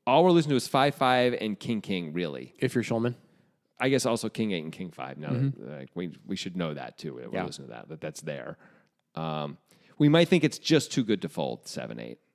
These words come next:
Speaker 1: and we
Speaker 2: Does,
Speaker 1: don't wanna let everyone
Speaker 2: does
Speaker 1: draw.
Speaker 2: Shulman make it to the turn with seven eight?
Speaker 1: No. I don't
Speaker 2: Okay.
Speaker 1: think so. Not
Speaker 2: So
Speaker 1: with, not with D'Ambrosio.
Speaker 2: are there any other made hands that we can beat that do make it to the turn?
Speaker 1: Could maybe seven eight of clubs exactly, 'cause he has,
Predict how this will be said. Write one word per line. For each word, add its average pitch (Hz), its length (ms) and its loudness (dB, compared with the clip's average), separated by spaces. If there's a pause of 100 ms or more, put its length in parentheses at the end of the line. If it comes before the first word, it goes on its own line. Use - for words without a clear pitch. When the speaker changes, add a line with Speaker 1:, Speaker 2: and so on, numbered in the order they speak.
(320)
Speaker 1:
and 90 480 -6 (300)
we 113 100 2
Speaker 2:
Does, 110 60 8
Speaker 1:
don't 110 100 4
wanna 107 160 4
let 98 140 2
everyone 90 300 -2
Speaker 2:
does 156 160 6
Speaker 1:
draw. 180 100 8
Speaker 2:
Shulman 175 200 8
make 139 200 4
it 151 100 -2
to 139 80 0
the 127 100 2
turn 123 260 -2
with 98 100 -2
seven 80 280 -8
eight? 57 160 -14 (1600)
Speaker 1:
No. 87 240 -6 (840)
I - 60 -6
don't 85 80 -4
Speaker 2:
Okay. 90 120 -6
Speaker 1:
think - 120 -10
so. - 180 -12 (120)
Not 107 160 0
Speaker 2:
So 107 40 2
Speaker 1:
with, 113 160 4
not 110 200 2
with 101 140 0
D'Ambrosio. 87 420 -2
Speaker 2:
are 156 120 6
there 151 160 8
any 165 340 8 (240)
other 143 320 6
made 127 380 4
hands 117 400 0
that 120 80 0
we 107 100 0
can 101 160 -6
beat 95 380 -6 (220)
that 117 360 -2
do 143 160 10
make 120 200 4
it 110 80 -6
to - 100 -12
the 92 100 -8
turn? 76 220 -8
Speaker 1:
Could 165 140 -4
maybe 170 220 4
seven 156 320 0
eight 143 120 2
of 117 80 -2
clubs 107 320 -2
exactly, 92 420 -4
'cause 101 140 -6
he 95 80 -2
has, 95 260 -2